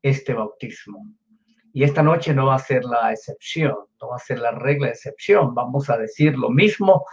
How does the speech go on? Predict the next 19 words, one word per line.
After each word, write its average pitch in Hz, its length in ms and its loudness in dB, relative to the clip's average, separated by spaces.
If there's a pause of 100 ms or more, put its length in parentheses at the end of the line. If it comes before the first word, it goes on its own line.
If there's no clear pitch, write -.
(380)
que - 100 -4
el - 60 -4
Señor 139 420 4
nos 139 240 4
reveló 117 380 4
hace 139 260 0
treinta 135 380 -2
años, - 300 -6
cuarenta 139 520 2
años, 160 240 0
cincuenta 147 600 2
años, 147 260 2
sesenta 165 560 0
años, 143 280 -2
setenta 180 580 2
años. - 260 -12
Gloria 165 380 4
a 104 40 -4
Dios, - 380 -20